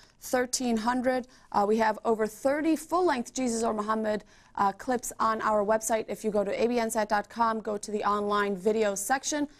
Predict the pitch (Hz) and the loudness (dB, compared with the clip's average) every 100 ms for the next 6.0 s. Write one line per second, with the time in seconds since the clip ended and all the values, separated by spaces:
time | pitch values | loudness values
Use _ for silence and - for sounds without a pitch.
0 | _ 214 214 208 202 202 - - 233 294 | _ -4 0 2 2 2 -2 2 4 4
1 | 294 247 262 233 214 220 214 214 226 214 | 2 -4 -2 0 0 0 0 0 0 0
2 | 214 - 208 196 - 196 190 185 202 208 | -2 -2 0 0 0 0 2 2 0 0
3 | - 202 - - - - - 202 202 202 | 0 -2 -4 -12 -20 -18 -2 2 2 2
4 | 247 - 285 277 277 262 - 262 - 277 | -2 -2 0 0 0 -4 0 0 0 0
5 | 294 277 - 208 208 269 302 233 202 | 0 -2 -2 0 2 0 0 -2 -4